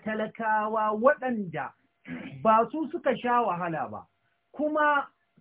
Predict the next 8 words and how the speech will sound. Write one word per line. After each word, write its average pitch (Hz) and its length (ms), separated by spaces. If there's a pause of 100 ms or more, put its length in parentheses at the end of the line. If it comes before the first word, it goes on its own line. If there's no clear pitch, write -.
(120)
talaka 277 420
bai 269 340
iya 269 240
tsayawa 240 600
tsayin 269 260
daka 247 220
ya 226 160
ce 233 240